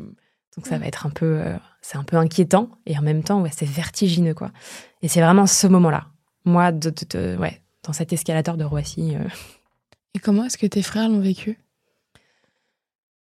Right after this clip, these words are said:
Speaker 1: Eh ben, on n'en a jamais discuté, mais ils étaient quand même assez jeunes quand je suis partie. Et, euh, et je pense que si j'avais pris la mesure de ce que ça leur ferait à l'époque, euh, je crois que je serais peut-être pas partie.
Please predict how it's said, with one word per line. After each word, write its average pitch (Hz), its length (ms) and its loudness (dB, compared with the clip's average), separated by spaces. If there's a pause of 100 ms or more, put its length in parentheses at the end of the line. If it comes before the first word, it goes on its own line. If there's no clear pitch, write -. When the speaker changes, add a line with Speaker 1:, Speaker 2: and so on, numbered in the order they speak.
(140)
Speaker 1:
Eh 220 140 4
ben, 226 160 6
on 233 40 6
n'en 233 220 4
a 202 60 4
jamais 185 360 4
discuté, 196 520 -2
mais 185 100 4
ils 151 140 -2
étaient 156 160 0
quand - 80 -4
même 170 120 0
assez 190 240 -2
jeunes 165 280 0
quand 160 120 -6
je 147 80 -8
suis - 100 -10
partie. 180 540 -8 (760)
Et, 175 220 6
euh, 104 840 0
et 196 80 4
je - 80 2
pense 247 160 -2
que - 80 2
si - 280 0
j'avais 214 240 4
pris - 240 0
la 208 100 4
mesure 208 500 4
de 185 100 -2
ce 175 100 -8
que 185 100 0
ça 170 180 -2
leur 165 300 -4 (800)
ferait 190 480 0 (680)
à 185 80 4
l'époque, 185 500 2 (880)
euh, 170 220 2
je 156 80 -4
crois 233 140 2
que 208 60 0
je 196 40 4
serais 170 180 0
peut-être 165 160 -4
pas 196 120 -4
partie. 185 380 -6